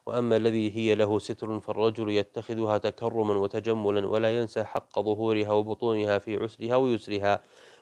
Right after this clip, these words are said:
وأما الذي عليه، وأما الذي هي عليه وزر فالذي يتخذها أشرا وبطرا وبذخا ورياء للناس فذلك الذي هي عليه وزر". وعند الترمذي فيه بعض زيادة النساء وما جاء في أول ابن ماجه.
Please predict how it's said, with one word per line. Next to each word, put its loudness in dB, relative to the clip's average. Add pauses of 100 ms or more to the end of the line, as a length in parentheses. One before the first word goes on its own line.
(100)
وأما 0
الذي 2
عليه، 2
وأما 4
الذي 0
هي -2
عليه -2
وزر 0
فالذي -2
يتخذها -2
أشرا -2
وبطرا 2 (500)
وبذخا 2
ورياء 2
للناس 0
فذلك 0
الذي -4
هي 0
عليه -2
وزر". -2 (520)
وعند 0
الترمذي -2
فيه -4 (200)
بعض 2
زيادة 0
النساء -2
وما 0
جاء 0
في -6
أول 0
ابن -4
ماجه. -4